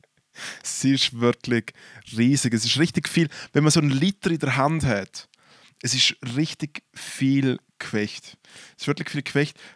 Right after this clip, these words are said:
Der Geschmack ist nach wie vor noch sehr al dente, also kann man wirklich gar nichts sagen. Aber im Fall ganz, also ich habe mindestens jetzt schon meinen Workout für den Tag <laughs> gemacht,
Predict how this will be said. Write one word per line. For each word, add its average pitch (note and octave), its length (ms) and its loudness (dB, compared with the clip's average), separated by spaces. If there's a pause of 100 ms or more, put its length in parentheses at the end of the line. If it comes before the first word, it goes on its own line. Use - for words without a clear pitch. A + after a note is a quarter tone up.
Der C3+ 80 -2
Geschmack - 480 0
ist - 160 0
nach E3 260 0
wie G3+ 80 0
vor F3+ 240 0
noch F3 260 0
sehr F#3+ 360 2
al F#3+ 160 0
dente, E3+ 460 0
also C3 180 -6
kann C#3+ 140 -4
man C#3+ 240 -2
wirklich D3+ 300 -6 (420)
gar D3 180 2
nichts F3 320 2
sagen. D3 440 0 (440)
Aber D#3 400 2
im C#3 100 -6
Fall C3+ 260 0
ganz, D#3+ 340 0 (320)
also C3+ 340 0 (140)
ich C#3+ 140 2
habe D#3 140 0
mindestens D3 540 -2
jetzt C3+ 320 0
schon C#3 140 -2
meinen C3 180 -2
Workout B2+ 460 2
für - 100 -8
den A#2+ 160 -8
Tag B2 360 0
<laughs> - 100 -12
gemacht, - 320 -4